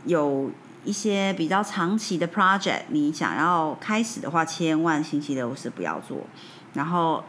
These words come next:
大家可能情绪上面也不会非常的好，然后会很想要规律。那我们就是在这一天的时候，也许就是冥想一下，然后，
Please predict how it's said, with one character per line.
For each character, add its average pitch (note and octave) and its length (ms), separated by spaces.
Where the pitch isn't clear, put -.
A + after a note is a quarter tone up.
大 G#3+ 100
家 G#3+ 100
可 F#3+ 140
能 C#3+ 100
情 F3 220
绪 A3 120
上 A3+ 140
面 G#3 200
也 C#3 80
不 A#2 160
会 A#3+ 180
非 A3 220
常 F3 200
的 D3 120
好， - 640
然 F#3 100
后 A#3 100
会 C4+ 100
很 F#3 360
想 D3 240
要 F#3+ 560
规 G3 320
律。 F#3 260
那 G#3 240
我 D#3 100
们 D3+ 360
就 G3+ 100
是 G3+ 80
在 G#3 160
这 G#3 160
一 G3+ 60
天 G3 180
的 E3 60
时 D#3+ 160
候， D3 500
也 D#3 140
许 F3+ 160
就 F3 160
是 F#3 80
冥 F3 280
想 G3 300
一 C#3 60
下， F3 280
然 D#3+ 160
后， E3+ 800